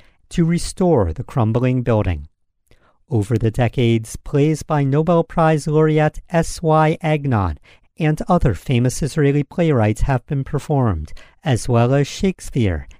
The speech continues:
and English productions. There is a children's theater camp and other events. In two thousand seventeen, the Kahn celebrated its fiftieth anniversary. There are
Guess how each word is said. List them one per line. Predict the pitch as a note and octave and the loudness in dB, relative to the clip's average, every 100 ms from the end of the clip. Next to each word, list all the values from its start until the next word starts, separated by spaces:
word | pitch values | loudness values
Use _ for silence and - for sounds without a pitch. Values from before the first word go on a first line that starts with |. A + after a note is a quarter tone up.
| _ | _
and | D3+ D3 - | -4 -4 -6
English | G3 E3+ D3 A#2+ - | -4 -2 -2 -4 -6
productions. | B2+ G#2+ - - E2 D2+ - - - _ _ | -4 -2 -2 -6 -6 -8 -16 -20 -20 _ _
There | D3 | 0
is | D3+ D#3+ | 0 -2
a | |
children's | - F3 E3+ F3 E3+ - | -2 -2 -2 -2 -2 -4
theater | - G3 E3+ | -4 -2 -2
camp | - B2 F2 D2+ - | -2 -4 -4 -6 -10
and | E3+ C#3 C#3+ - | -2 -2 -2 -4
other | C#3+ B2 | 0 0
events. | G2+ G2+ D#2+ - - - _ - _ - | 0 -2 -4 -10 -20 -20 _ -20 _ -8
In | G#2 | -6
two | F#2 B2 | -4 -4
thousand | A2+ C3 B2+ D#3 C3 | 0 0 0 -2 -2
seventeen, | - C#3+ C#3+ - D3+ C3+ C3 - _ | -2 -2 -2 -2 0 0 -2 -8 _
the | - | -12
Kahn | - E3 E3+ | -2 0 0
celebrated | - F#3+ E3+ A2+ G2+ G#2+ G#2+ - | 0 0 0 0 2 0 -2 -6
its | D#3 - | -10 -10
fiftieth | - E3+ - A#2 F#2 - | -2 -2 -2 -4 -4 -4
anniversary. | D3+ A2+ G2 G#2 F#2+ - E2+ D#2 - - _ _ _ - _ _ _ _ | -4 -2 0 0 -2 -4 -6 -6 -12 -20 _ _ _ -20 _ _ _ _
There | - F3 | 0 2
are | F#3 | 4